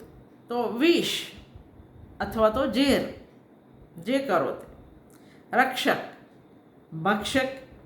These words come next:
નોકર, માલિક, શેઠ પણ થાય. ખામી તો ખૂબી,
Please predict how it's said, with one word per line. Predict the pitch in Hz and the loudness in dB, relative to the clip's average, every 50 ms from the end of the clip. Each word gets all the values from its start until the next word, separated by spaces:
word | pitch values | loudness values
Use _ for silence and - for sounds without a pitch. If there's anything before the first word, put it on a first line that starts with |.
| - - - - - - - - - - - - 185 | -20 -20 -20 -20 -20 -20 -20 -20 -20 -20 -20 -10 -4
નોકર, | 190 214 240 247 240 - 269 285 294 - - - - - - - - - - - - - - - - - - - - | 0 2 2 2 2 2 2 2 2 0 -6 -10 -14 -14 -12 -12 -14 -14 -14 -18 -20 -20 -20 -20 -20 -20 -20 -16 -12
માલિક, | 151 165 180 190 202 220 254 285 - - - - - - - - - | -10 -2 4 6 6 6 6 2 -2 -4 -10 -14 -16 -20 -20 -20 -20
શેઠ | - - - - 240 269 269 - - | -16 -8 -2 2 2 2 2 2 0
પણ | - 277 277 269 | -2 -2 -2 0
થાય. | - 269 247 - - - - - - - - - - - - - - - - - - - - - - - - - - - - - - - - - - - - - - - - - - - - - - - - - - - - - - - - - - - - - - - - | 2 4 2 2 2 -4 -10 -14 -18 -18 -20 -20 -20 -20 -20 -20 -20 -20 -20 -20 -20 -20 -20 -20 -20 -20 -20 -20 -20 -20 -20 -20 -20 -20 -20 -20 -20 -20 -20 -20 -20 -20 -20 -20 -20 -20 -20 -20 -20 -20 -20 -20 -20 -20 -20 -20 -20 -20 -20 -20 -20 -20 -20 -20 -20 -20 -16
ખામી | - - - 254 254 269 294 285 262 214 - - - - - _ _ _ _ - - _ _ - - _ | -12 -4 2 4 6 6 6 4 0 -2 -2 -6 -10 -16 -20 _ _ _ _ -20 -20 _ _ -20 -20 _
તો | - 180 - - | -12 -12 -10 -10
ખૂબી, | - - - 311 320 277 269 208 - - | -12 -2 0 0 2 2 2 0 0 -2